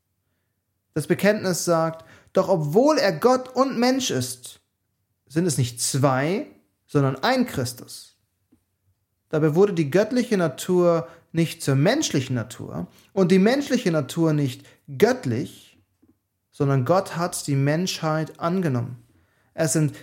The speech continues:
zwei Naturen in einer Person. Und so lesen wir hier, er ist ganz und gar einer, nicht durch eine Vermischung der Wesenheit, sondern durch die Einheit der Person.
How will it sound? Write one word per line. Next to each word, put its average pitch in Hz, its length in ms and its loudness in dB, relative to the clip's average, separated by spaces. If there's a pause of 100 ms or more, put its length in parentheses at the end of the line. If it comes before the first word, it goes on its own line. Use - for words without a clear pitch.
zwei 196 400 0
Naturen 202 720 0
in 165 200 -4
einer 185 340 0
Person. 139 560 -4 (1400)
Und 143 120 -2
so 156 80 4
lesen 165 260 2
wir 165 60 2
hier, 180 440 2 (640)
er 160 240 2
ist - 380 -4
ganz 170 300 0
und 202 160 -2
gar 143 560 -2 (580)
einer, 151 680 -2 (1160)
nicht 196 380 0
durch 143 320 0
eine 135 220 0
Vermischung 139 580 2
der 117 160 0
Wesenheit, 120 840 2 (1160)
sondern 123 440 2
durch 117 180 -2
die 127 180 -8
Einheit 127 580 -2
der 123 100 -2
Person. 120 600 -4